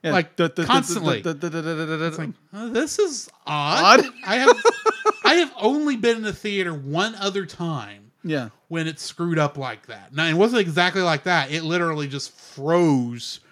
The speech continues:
Speaker 2: at one point. And it was when I went to see Valerian and the City of a Thousand Planets.
Speaker 1: Yeah.
Speaker 2: It's an okay movie. I say it's an okay movie. Some people absolutely hate it.
Speaker 1: Mm.
Speaker 2: But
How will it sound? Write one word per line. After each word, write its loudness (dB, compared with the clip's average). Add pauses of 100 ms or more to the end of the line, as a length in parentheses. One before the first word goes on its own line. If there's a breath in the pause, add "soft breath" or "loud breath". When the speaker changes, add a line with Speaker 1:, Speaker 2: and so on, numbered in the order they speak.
(640 soft breath)
Speaker 2:
at -4
one -2
point. -12 (520 loud breath)
And 2
it 4
was 2
when 0
I 2
went -4
to -12
see -6
Valerian 0
and -2
the -4
City -2
of -2
a -4
Thousand -6
Planets. -10
Speaker 1:
Yeah. 0 (920 soft breath)
Speaker 2:
It's -20
an -14
okay -16
movie. -20 (840 loud breath)
I 2
say -4
it's -8
an -10
okay -14
movie. -20
Some -14
people -14
absolutely -12
hate -8
it. -20 (200)
Speaker 1:
Mm. -4
Speaker 2:
But -4